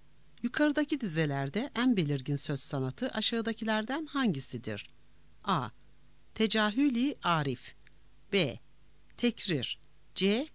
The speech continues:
Hüsnü talil, D. Tenasüp, E.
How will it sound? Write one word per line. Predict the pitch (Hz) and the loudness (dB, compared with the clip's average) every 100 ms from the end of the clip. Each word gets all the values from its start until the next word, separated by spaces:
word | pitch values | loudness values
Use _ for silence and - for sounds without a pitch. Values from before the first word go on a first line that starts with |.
| - | -6
Hüsnü | 262 254 202 180 | -2 0 0 0
talil, | 151 135 131 120 - - - - - - - | 0 0 0 -4 -8 -14 -20 -20 -20 -6 2
D. | 214 311 311 | 2 2 -4
Tenasüp, | - 180 170 170 - 277 - - - - | 0 4 4 2 -2 -6 -6 -20 -16 -2
E. | 196 294 | 0 0